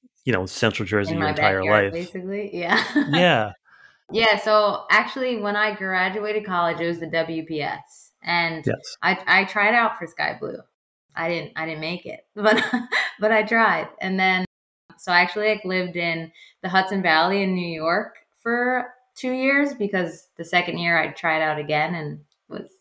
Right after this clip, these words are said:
Speaker 2: was cut again. <laughs> So I lived up there and I had a really, really, really good coach, probably one of my favorite coaches I've ever played for, Jesse Comel. He owns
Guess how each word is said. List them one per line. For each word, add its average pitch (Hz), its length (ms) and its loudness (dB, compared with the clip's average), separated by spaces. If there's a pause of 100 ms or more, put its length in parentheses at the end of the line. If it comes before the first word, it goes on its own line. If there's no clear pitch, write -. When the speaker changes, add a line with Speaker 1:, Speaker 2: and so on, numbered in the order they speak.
(120)
Speaker 2:
was 147 260 -12
cut - 300 -2
again. 170 380 -2 (280)
<laughs> - 60 -20 (1160)
So 226 120 2
I 233 140 8
lived 220 240 4
up 247 180 4
there 190 260 6
and 175 380 0
I 175 100 4
had 180 260 2
a 170 60 -2
really, 170 480 2
really, 160 260 -2
really 160 260 0
good 151 240 -2
coach, 156 280 -4
probably 156 320 4
one 151 140 0
of 151 80 -2
my 147 420 2 (100)
favorite 156 340 -2
coaches 151 340 -2
I've 147 180 0
ever 147 240 -2
played 147 400 0
for, 185 400 2 (580)
Jesse 160 400 -2
Comel. 147 340 0
He 165 140 -4
owns 151 380 -6